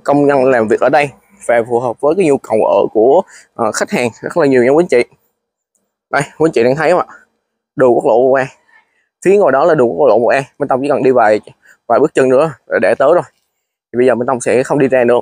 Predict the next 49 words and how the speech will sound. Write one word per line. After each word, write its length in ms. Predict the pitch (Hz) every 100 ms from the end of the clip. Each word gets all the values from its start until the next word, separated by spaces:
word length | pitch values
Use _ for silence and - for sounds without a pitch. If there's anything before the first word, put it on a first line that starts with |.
| -
và 120 | 104
Minh 120 | 113
Tông 140 | 127 123
sẽ 140 | 123
quay 320 | 139 135 117 117
vào 380 | 113 107 92 104
phía 160 | 147
bên 140 | 156 143
trong 220 | 131 127
review 480 | 117 110 127 123 123
sơ 200 | - 127 131
qua, 300 | 123 123 - _ _ _ _
ờ, 220 | 101 110 -
cũng 120 | 131
như 100 | 123
là 200 | 110 110 _ _ _ _ _ _ _ -
để 80 | 123
cho 80 | 127
quý 120 | 135
anh 40 |
chị 180 | 143 107
hình 160 | 123 120
dung 160 | 127
cái 100 | -
lô 100 | 147
đất 120 | 131 -
này 100 | 147
như 60 | 127
thế 60 |
nào. 160 | 139 117 _ _ _ _ _ _ _ _ _ _ _ _ _ _ _ _ _ _ _ _ _ _ _ _ _ _ _ _ _ _
Khu 180 | - 156
vực 140 | 147
này 220 | 139 127 127
là, 360 | 123 120 117 139 _ _
ờ, 140 | 127 127
thuộc, 200 | 131 127
ờ, 300 | - 120 120
vùng 320 | 123 131 113
ven 220 | 147 151 143
của 100 | 143
thành 160 | 139
phố 120 | 151
Nha 100 | 180 160
Trang 200 | 151 151
nha 100 | 139
quý 140 | 143
anh 40 | 170
chị. 160 | 104 - - _ -
Cách, 140 | 196